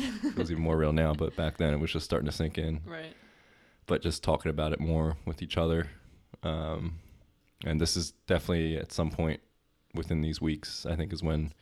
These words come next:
Speaker 1: you really started to feel sick and some of those symptoms came on, which I'm sure you'll talk about.
Speaker 2: Yeah.
Speaker 1: So why don't I just hand it over to you and you start with that week four, that pesky week.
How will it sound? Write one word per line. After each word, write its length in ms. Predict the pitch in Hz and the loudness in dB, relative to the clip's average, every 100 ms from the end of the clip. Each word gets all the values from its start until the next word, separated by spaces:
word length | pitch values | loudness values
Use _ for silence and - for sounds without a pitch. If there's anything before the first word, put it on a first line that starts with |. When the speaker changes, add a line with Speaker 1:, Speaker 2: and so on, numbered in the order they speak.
| - - _ _ _ _ _ _ _ _ - - | -20 -20 _ _ _ _ _ _ _ _ -20 -4
Speaker 1:
you 240 | 87 82 | 0 2
really 200 | 80 78 | 4 4
started 380 | - 87 78 76 | 2 2 2 2
to 240 | 82 80 78 - - _ _ _ _ - | -2 -2 -6 -16 -20 _ _ _ _ -20
feel 280 | - - 80 | -16 -2 0
sick 380 | - - 78 - | 0 0 0 0
and 260 | 85 82 82 - | -2 -2 -4 -8
some 220 | - 85 | -6 0
of 80 | 76 | 2
those 140 | 76 - | 2 2
symptoms 420 | 85 80 80 - | -2 0 -2 -2
came 220 | 82 82 | -2 0
on, 120 | 78 | -2
which 120 | 78 - | -2 -4
I'm 80 | |
sure 220 | 80 85 80 | -2 0 0
you'll 100 | 78 | 0
talk 260 | - - | 0 0
about. 320 | 76 - - - - | -2 -4 -6 -10 -16
Speaker 2:
Yeah. 240 | 254 214 202 - _ _ | -10 -8 -10 -14 _ _
Speaker 1:
So 380 | - - 73 71 - _ _ - _ _ _ _ _ _ _ _ 98 | -2 0 2 -2 -8 _ _ -20 _ _ _ _ _ _ _ _ 6
why 100 | 113 | 8
don't 100 | 107 | 8
I 40 | |
just 240 | 85 - | 6 4
hand 180 | 98 82 | 4 6
it 100 | 80 | 6
over 140 | 82 78 | 4 4
to 60 | |
you 180 | 80 80 | 6 6
and 100 | 82 | 6
you 60 | 95 | 2
start 260 | - 69 | 2 0
with 140 | - - | 0 -4
that 160 | - | -2
week 220 | 76 71 | -2 -2
four, 420 | - 78 76 76 73 - | -4 -2 0 0 -4 -8
that 220 | - - | -10 -8
pesky 420 | - - - - - | -4 -4 -6 -10 -8
week. 440 | - - - | -6 -8 -12